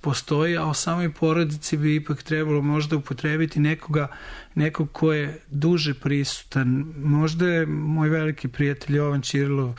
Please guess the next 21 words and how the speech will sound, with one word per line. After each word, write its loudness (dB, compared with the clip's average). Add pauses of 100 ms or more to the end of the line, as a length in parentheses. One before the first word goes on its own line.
(460)
ovaj, 2
neko 2
i, 4
i 2
njegova 2
porodica 0
je, 2
recimo, 2
jedna 2
od -2
najznačajnijih 0
porodica 0 (680)
u 4
Kikindi 2 (560)
i 2
možda 2
je 0 (280)
to 2
jedna 2
romanesna 0
priča. -8